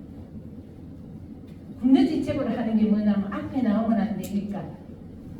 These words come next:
또 와이셔츠 단추 한 두 개 좀 풀어달라 그랬어요. 그래서 이걸 안에서 이제 접어가지고 입으시도록 하는데 사실 그거는 우리가 굉장히 불경스럽죠. 그렇지만 그래도 바깥에서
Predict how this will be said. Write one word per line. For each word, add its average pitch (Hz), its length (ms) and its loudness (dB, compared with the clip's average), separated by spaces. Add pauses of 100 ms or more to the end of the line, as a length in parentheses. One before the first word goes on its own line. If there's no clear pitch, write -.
(520)
또 233 120 -4
와이셔츠 214 500 2
단추 208 300 0
한 226 180 2
두 208 120 -2
개 254 160 0
좀 - 160 0
풀어달라 170 600 -4
그랬어요. - 340 -6 (140)
그래서 262 360 2 (300)
이걸 240 340 0
안에서 240 380 0
이제 190 300 -4
접어가지고 208 1120 -2 (180)
입으시도록 214 600 -4
하는데 180 300 -8
사실 - 440 -8
그거는 220 420 -4 (380)
우리가 233 260 -4
굉장히 247 680 -2 (140)
불경스럽죠. - 880 -8 (640)
그렇지만 285 760 0 (720)
그래도 330 680 -2
바깥에서 320 880 -4